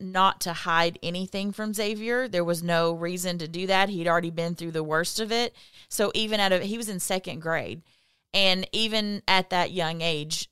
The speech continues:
I was very honest and open. I kept him right by my side. He got to see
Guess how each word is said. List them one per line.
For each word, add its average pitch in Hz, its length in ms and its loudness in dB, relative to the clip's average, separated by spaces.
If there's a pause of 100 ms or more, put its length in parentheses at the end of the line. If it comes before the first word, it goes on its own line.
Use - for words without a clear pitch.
(120)
I 175 440 8
was 175 240 0
very 175 380 0
honest 175 480 0
and 165 220 -4
open. 202 360 -2
I 160 120 -4
kept 180 300 -2
him 160 220 -2
right 165 220 4
by 170 140 2
my 156 180 -2
side. 185 560 2
He 196 140 -10
got 160 240 2
to 165 80 -8
see 160 260 -6